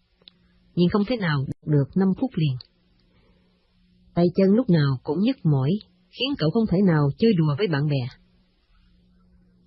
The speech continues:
Năm mười bốn tuổi, sau khi suy nghĩ suốt cả mùa hè, cuối cùng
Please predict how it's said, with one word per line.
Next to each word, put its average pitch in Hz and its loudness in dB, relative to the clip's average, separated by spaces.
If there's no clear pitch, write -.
Năm 180 2
mười 143 -4
bốn 180 -2
tuổi, 151 0
sau 240 -4
khi 240 0
suy 240 0
nghĩ 180 0
suốt 277 0
cả 185 -2
mùa 175 2
hè, 135 -2
cuối 277 4
cùng 180 4